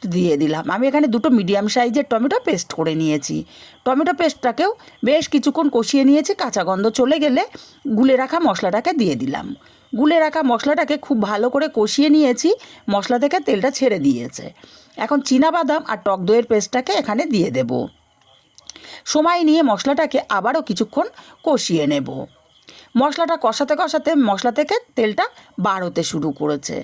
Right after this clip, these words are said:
এখন এখানে দিয়ে দেব ভেজে রাখা আলু, আর দেব স্বাদ মতো লবণ। এখন আলুটাকে মশলার সাথে বেশ কিছুক্ষণ সময় নিয়ে কষিয়ে নিতে হবে।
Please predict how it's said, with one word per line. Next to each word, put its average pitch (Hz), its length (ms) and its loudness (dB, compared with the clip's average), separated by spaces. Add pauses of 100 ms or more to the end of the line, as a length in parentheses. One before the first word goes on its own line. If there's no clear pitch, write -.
(340)
এখন 233 260 -2
এখানে 262 280 0
দিয়ে 214 220 4
দেব 240 180 2
ভেজে 185 300 0
রাখা 180 340 -2
আলু, 180 220 0 (380)
আর 190 200 -4
দেব 214 220 0
স্বাদ 226 320 -4
মতো 180 260 0
লবণ। 156 480 -2 (640)
এখন 254 260 0
আলুটাকে 262 500 0
মশলার 208 440 0
সাথে 220 260 -2 (380)
বেশ 226 280 2
কিছুক্ষণ 240 360 -2
সময় 208 360 -2
নিয়ে 254 200 4 (340)
কষিয়ে 220 380 0
নিতে 151 300 -2
হবে। 139 340 -6